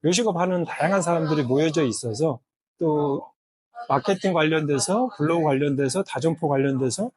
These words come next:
관심이 많은 사람들만 모여져 있어서 어떻게 보면 그런 사람들하고 같이 소통을 하면서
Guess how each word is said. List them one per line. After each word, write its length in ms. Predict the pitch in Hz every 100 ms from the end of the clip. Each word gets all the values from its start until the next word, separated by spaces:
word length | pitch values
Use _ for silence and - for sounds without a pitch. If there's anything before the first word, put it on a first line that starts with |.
| _ _ -
관심이 420 | - 156 196 180
많은 300 | 160 113 170
사람들만 680 | 165 160 156 151 156 180 143
모여져 340 | 143 147 147
있어서 520 | 113 - 117 180 160 - - - -
어떻게 300 | 139 160 196
보면 280 | 180 180 165
그런 240 | 151 190
사람들하고 720 | 190 180 175 160 165 165 151
같이 240 | 143 131 -
소통을 500 | - 208 208 202 165
하면서 460 | 170 165 143 240